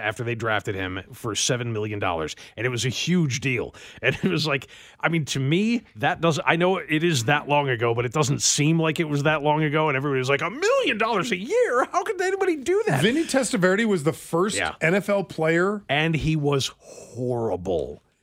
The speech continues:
Speaker 1: He was so bad. He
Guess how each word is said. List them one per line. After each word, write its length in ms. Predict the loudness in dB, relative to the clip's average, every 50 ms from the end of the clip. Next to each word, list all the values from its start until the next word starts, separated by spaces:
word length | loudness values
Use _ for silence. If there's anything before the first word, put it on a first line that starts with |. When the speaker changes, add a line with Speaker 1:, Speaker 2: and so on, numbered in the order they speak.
| _ _
Speaker 1:
He 200 | -4 0 0 2
was 400 | 2 2 2 2 2 2 2 0
so 760 | 0 0 -2 -2 -2 -2 -2 -2 0 0 2 2 2 0 0
bad. 760 | -2 -4 -2 -2 0 0 0 -2 -2 -2 -2 -4 -6 -8 -10 -12 -16 -12 _
He 320 | 0 2 2 2 0